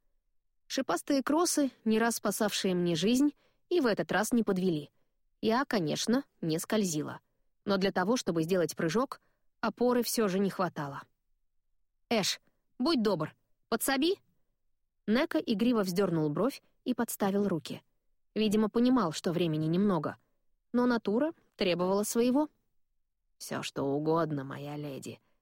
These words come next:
Моё тело в вашем распоряжении». На миг бросила в жар, но отвлекаться было нельзя. Оттолкнувшись от кота, я прыгнула. Не получилось.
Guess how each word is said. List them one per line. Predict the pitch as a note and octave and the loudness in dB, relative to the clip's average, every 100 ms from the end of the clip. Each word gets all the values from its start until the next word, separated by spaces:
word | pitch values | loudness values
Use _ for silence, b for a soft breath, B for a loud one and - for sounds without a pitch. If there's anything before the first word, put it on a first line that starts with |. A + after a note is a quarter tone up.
| _ | _
Моё | - D#3 C3 | -2 -2 -2
тело | - C3 B2+ E3+ B3 _ - | -4 -6 -4 -4 -6 _ -8
в | D#3+ | -4
вашем | D3+ D3 - A3+ B3 | -2 -4 -2 0 0
распоряжении». | A3+ F#3 E3+ - D#3 - C#3+ C3+ G2 - - _ _ _ _ _ _ _ _ _ - | -2 -2 -2 -4 -8 -10 -10 -10 -10 -12 -20 _ _ _ _ _ _ _ _ _ -4
На | F#3 | 0
миг | F3+ F#3 | 2 0
бросила | F3 - - E3 | 0 0 0 -2
в | D#3+ | -2
жар, | D#3+ A#2 - _ _ _ | -4 -6 -12 _ _ _
но | A3 A#3 | 0 0
отвлекаться | A3+ B3 A#3 B3+ - | 0 -2 0 -2 0
было | G#3 G3 | 0 2
нельзя. | F3 D#3 D3+ D3 _ _ _ _ | 0 -2 -6 -12 _ _ _ _
Оттолкнувшись | A3 - A3 G#3+ B3+ C4 G#3+ F#3+ | -8 -4 -2 0 0 0 0 -4
от | - | -4
кота, | D#3+ A3 A#3+ - _ _ | -4 -2 -2 -4 _ _
я | G#3 G3+ | -2 0
прыгнула. | G#3+ F#3 E3 C#3+ D3 _ _ _ _ _ _ _ _ _ | 0 0 0 -2 -10 _ _ _ _ _ _ _ _ _
Не | A3+ A#3 | 0 2
получилось. | A#3+ A#3 - E3+ D#3 - | 2 2 2 -2 -2 -8